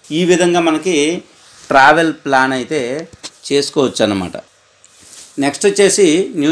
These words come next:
చార్ట్ మీద క్లిక్ చేయండి. న్యూ చార్ట్ మీద క్లిక్ చేయగానే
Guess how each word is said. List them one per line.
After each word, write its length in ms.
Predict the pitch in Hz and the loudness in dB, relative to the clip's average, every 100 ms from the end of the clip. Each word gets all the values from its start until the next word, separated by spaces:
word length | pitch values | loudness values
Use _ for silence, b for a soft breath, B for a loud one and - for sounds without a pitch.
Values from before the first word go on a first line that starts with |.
| 160 | 0
చార్ట్ 180 | 165 151 | 0 0
మీద 160 | 143 135 | -2 -4
క్లిక్ 360 | - 131 - | -4 -8 -4
చేయండి. 460 | 135 120 117 160 262 _ _ _ _ _ b b b _ | -2 -2 -2 -4 -6 _ _ _ _ _ b b b _
న్యూ 160 | 131 156 | 0 0
చార్ట్ 300 | 160 156 139 | 2 2 2
మీద 120 | 143 | -4
క్లిక్ 360 | 135 147 127 156 | -4 -8 -4 -2
చేయగానే 640 | 139 139 135 139 131 | -2 -2 -4 -6 -8